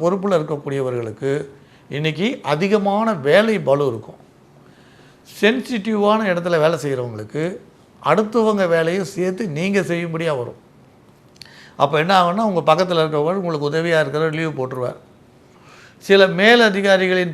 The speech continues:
போக்கு வந்து இன்றைக்கி ரொம்ப வேகமாக இருக்கும், இது எப்படியாவது முடிச்சுடுன்னுவா. அதனால் இன்றைக்கி படபடப்பான நாள் அப்படின்னு எடுத்துக்கலாம். கணவன் மனைவியிடையே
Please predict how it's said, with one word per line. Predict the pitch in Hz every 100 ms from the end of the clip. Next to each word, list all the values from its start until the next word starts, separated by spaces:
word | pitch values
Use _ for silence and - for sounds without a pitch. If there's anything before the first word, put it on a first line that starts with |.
| 143
போக்கு | 196 202 190
வந்து | 175 196
இன்றைக்கி | 175 170 160
ரொம்ப | 165 185 147
வேகமாக | 156 160 147
இருக்கும், | 139 - - _ - -
இது | 143 143
எப்படியாவது | 147 180 208 214
முடிச்சுடுன்னுவா. | 175 190 202 185 170 147 113 - - - - - -
அதனால் | 123 165 190 151 151
இன்றைக்கி | 135 165 151 226 339 -
படபடப்பான | 131 151 147 139 156 160 139
நாள் | 117 147 131
அப்படின்னு | 113 131
எடுத்துக்கலாம். | 120 127 123 143 214 - _ - - _ - -
கணவன் | 156 196 214 208
மனைவியிடையே | 196 185 175 170 160 202